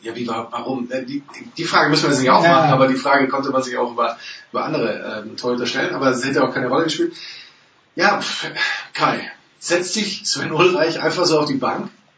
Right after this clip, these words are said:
Speaker 1: Oder, oder wie, wie, und spekuliert da? Nein, das macht man natürlich nicht, aber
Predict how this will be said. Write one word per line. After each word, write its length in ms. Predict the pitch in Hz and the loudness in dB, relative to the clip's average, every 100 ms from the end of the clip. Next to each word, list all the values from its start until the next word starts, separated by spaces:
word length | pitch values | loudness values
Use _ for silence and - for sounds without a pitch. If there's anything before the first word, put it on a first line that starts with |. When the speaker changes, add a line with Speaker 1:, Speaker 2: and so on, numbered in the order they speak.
| _ | _
Speaker 1:
Oder, 460 | 160 151 143 - - - | 0 2 4 0 -6 -6
oder 260 | 151 131 123 | -2 -2 -2
wie, 280 | 147 139 | 0 0
wie, 340 | 139 143 139 139 | 2 2 4 2
und 340 | 139 - - | -2 -10 -6
spekuliert 520 | - 147 139 131 170 | -2 0 0 4 4
da? 120 | - - | 2 -2
Nein, 160 | - 117 | -6 -8
das 120 | - | -6
macht 120 | 143 | -8
man 120 | 156 143 | -4 -2
natürlich 240 | 147 160 | 0 0
nicht, 100 | 170 | 2
aber 220 | 135 - | 2 0